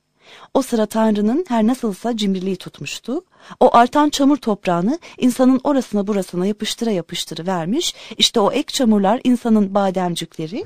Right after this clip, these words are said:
kör bağırsağı ve taşakları oluvermişti. Ama bu kafasız, beyinsiz, halka bilim de sökmüyor. Ne söylense, "İlle taşağım da taşağım." diye tutturup taşaklarından vazgeçmiyorlardı.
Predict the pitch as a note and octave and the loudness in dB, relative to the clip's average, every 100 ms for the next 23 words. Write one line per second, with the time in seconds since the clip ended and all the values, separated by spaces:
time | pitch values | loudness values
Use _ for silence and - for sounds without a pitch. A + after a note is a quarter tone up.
0 | - - A#3+ F#3 F#3 E3 - - B3 D4+ | -8 -2 -2 0 -2 -2 -8 -6 -4 -4
1 | - B3+ A#3+ G#3+ G3+ F3+ E3 D#3+ D#3 D#3+ | -2 -2 0 -2 -4 -4 -8 -12 -14 -14
2 | - - _ _ _ _ _ - - - | -16 -16 _ _ _ _ _ -20 -20 -8
3 | - B3 C4 C#4+ C#4 C4 B3 D4+ D#4+ B3 | 2 2 2 0 -2 -2 -4 -4 -4 -2
4 | A3+ G#3 - F#3+ - _ - - B3 B3+ | -2 -2 -6 -12 -12 _ -20 -6 -2 -2
5 | - C#4 B3+ _ B3+ C4+ C#4 E3+ - F3 | 0 -2 -2 _ 0 2 2 0 -6 -8
6 | - E3 D3 - _ C4 D4 A#3 G3 F3 | -8 -12 -12 -14 _ 0 0 0 -2 -2
7 | E3 - B3+ C4 - _ - E4+ C4+ D#4 | -6 -2 -2 -2 -18 _ 0 2 2 -2
8 | C4 - A#3 G3+ C#4+ - C4 A#3 F3 D#3 | 0 2 2 2 -2 -2 -2 -2 -6 -8
9 | - A3 F#3 - _ G3 D#4 _ D4 A#3+ | -6 -6 -4 -10 _ -8 -8 _ 0 2
10 | G#3 - F#3+ F#3 C4 C#4+ B3+ G#3+ G3 - | 0 0 -2 0 2 2 2 0 -4 -4
11 | E3+ D#3+ D#3 D3+ F#3 | -6 -8 -10 -14 -20